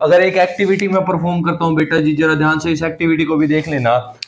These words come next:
अगर मैं सेल को क्या करता हूँ, गर्म पानी में बॉयल कर देता हूँ। अगर मैं सेल को गर्म पानी में बॉयल कर देता हूँ तो होता क्या है बेटा जी, जो उसकी सेल वॉल है ना, वो ब्रस्ट, वो टूट जाती है, डिस्ट्रॉय हो जाती है।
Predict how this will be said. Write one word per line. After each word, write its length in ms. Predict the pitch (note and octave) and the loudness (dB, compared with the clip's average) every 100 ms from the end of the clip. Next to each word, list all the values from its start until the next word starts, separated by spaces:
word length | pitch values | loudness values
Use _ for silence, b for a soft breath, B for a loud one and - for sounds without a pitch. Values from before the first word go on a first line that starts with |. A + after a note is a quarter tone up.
| B | B
अगर 180 | E3 F3 | 2 4
मैं 140 | F3+ F#3+ | 4 4
सेल 300 | F#3+ F3+ F3+ | 6 6 6
को 140 | F3+ | 4
क्या 100 | F3 | 2
करता 300 | D#3 D#3 D#3+ | 2 2 2
हूँ, 240 | D#3+ E3+ E3 | 2 2 2
गर्म 280 | D#3+ E3 E3 D#3 | 2 2 2 0
पानी 220 | D3+ D3+ | 0 0
में 180 | D#3 D3+ | -2 2
बॉयल 260 | D#3 D#3 | 4 4
कर 120 | C#3 A#2 | 2 -2
देता 240 | G2+ A#2 | -4 0
हूँ। 440 | A2+ A2+ A2+ - - | 0 0 -4 -6 0
अगर 160 | D#3 D#3+ | 2 2
मैं 120 | E3 | 2
सेल 320 | E3+ D#3+ E3 E3 | 2 2 2 0
को 180 | E3 F3 E3 | 0 0 0
गर्म 280 | D3+ D#3 D#3 | 0 0 0
पानी 200 | D3+ D3+ | 0 0
में 180 | D3+ C#3+ | 0 2
बॉयल 300 | D3+ D#3 D3+ | 4 4 2
कर 120 | C3+ | 0
देता 240 | C3 C3 | 0 -2
हूँ 180 | C3+ C#3 | -4 -2
तो 80 | C#3+ | -2
होता 360 | C3 D#3+ E3+ F3 | 0 0 0 2
क्या 160 | D#3+ | 4
है 180 | D3 C#3 | 2 2
बेटा 260 | C3 C3 B2+ | 0 0 -2
जी, 220 | B2 C3 C#3 B - | 0 -2 -4 B -4
जो 60 | D#3 | -4
उसकी 240 | D#3 E3 | 0 0
सेल 280 | E3 E3 E3 | 2 2 4
वॉल 240 | D#3+ D#3 | 4 4
है 100 | C#3+ | 2
ना, 180 | D3+ D3+ A#2 - | 2 0 0 -2
वो 80 | C#3+ B2 | -2 2
ब्रस्ट, 320 | D#3 E3 D#3 | 2 2 0
वो 240 | C#3 D3+ D#3 - - | 4 4 4 -2 0
टूट 200 | E3+ D3 | 2 4
जाती 260 | B2+ - | 2 4
है, 80 | C3 C3 | 2 4
डिस्ट्रॉय 380 | D3+ D3+ E3 D3 | 2 2 4 4
हो 80 | |
जाती 260 | G#2 G#2 | 2 0
है। 80 | A2 | -2